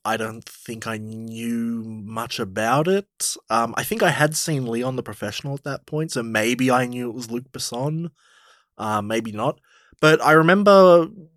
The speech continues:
you know, walking in, and it ha-, it establishes its premise pretty well. You know, you get all those scenes of Morgan Freeman explaining,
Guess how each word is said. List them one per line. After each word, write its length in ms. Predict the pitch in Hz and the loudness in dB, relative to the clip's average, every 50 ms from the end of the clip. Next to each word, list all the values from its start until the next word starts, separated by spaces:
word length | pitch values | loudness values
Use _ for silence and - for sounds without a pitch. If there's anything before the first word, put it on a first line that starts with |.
| _ _ _ _ _ _ | _ _ _ _ _ _
you 80 | 170 170 | -2 0
know, 240 | 156 143 139 147 147 147 | 2 4 4 4 2 -2
walking 580 | 147 160 165 165 151 170 190 185 - 196 180 170 | -6 -8 0 4 8 8 8 8 6 2 2 2
in, 400 | 160 156 151 151 151 147 147 151 - - | 4 4 4 4 2 2 0 -2 -2 0
and 640 | 143 139 135 135 135 131 131 131 127 123 120 - 117 127 - 85 - _ _ | 0 2 4 4 2 2 0 -2 -4 -6 -8 -12 -14 -14 -14 -16 -18 _ _
it 340 | 139 143 135 135 143 135 147 | -14 -12 -8 -8 -6 -4 -2
ha-, 200 | 139 175 175 180 | 0 2 2 2
it 220 | - 156 156 156 | 2 2 2 2
establishes 580 | 160 - - 180 185 190 185 - - 160 151 139 | 2 2 2 4 4 4 4 4 2 2 0 0
its 80 | 135 | -2
premise 320 | - - 143 131 127 120 - | -4 -2 -2 0 0 -2 -4
pretty 320 | - - - 135 123 117 | -4 -2 -2 -2 0 -2
well. 320 | 107 104 104 110 120 123 | 0 0 2 2 2 0
You 140 | 117 107 110 | -2 -4 -6
know, 80 | 101 95 | -8 -8
you 120 | 98 104 | -6 -6
get 120 | 107 104 95 | -6 -6 -6
all 100 | 101 101 | -6 -6
those 220 | 104 104 101 - | -6 -6 -8 -8
scenes 240 | - 104 104 98 95 | -8 -8 -10 -10 -10
of 80 | 98 | -10
Morgan 300 | 104 107 104 101 101 98 | -10 -10 -10 -8 -8 -10
Freeman 440 | 92 - 101 101 101 101 98 95 95 | -10 -10 -10 -8 -8 -8 -8 -8 -8
explaining, 680 | 95 - - - - 107 101 101 98 98 98 98 98 | -8 -10 -10 -6 -4 -4 -4 -4 -6 -6 -8 -10 -10